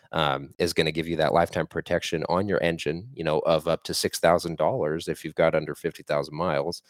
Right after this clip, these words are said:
uh, and three thousand dollars if you've got, um, up to seventy-five. So, uh, getting grandfathered in that plan, and then also using the engine performance restoration, because E P R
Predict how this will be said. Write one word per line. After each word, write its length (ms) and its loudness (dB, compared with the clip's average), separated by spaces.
uh, 280 0
and 220 -2
three 200 0
thousand 320 2
dollars 360 0
if 180 -8
you've 140 -8
got, 420 -2
um, 340 -6
up 160 -4
to 80 -6
seventy-five. 720 -2
So, 300 0
uh, 160 2
getting 260 0
grandfathered 520 2
in 140 0
that 200 2
plan, 380 2
and 120 0
then 100 4
also 400 4
using 460 -2
the 220 0
engine 220 -4
performance 480 -4
restoration, 500 -4
because 380 -2
E 100 2
P 240 2
R 380 8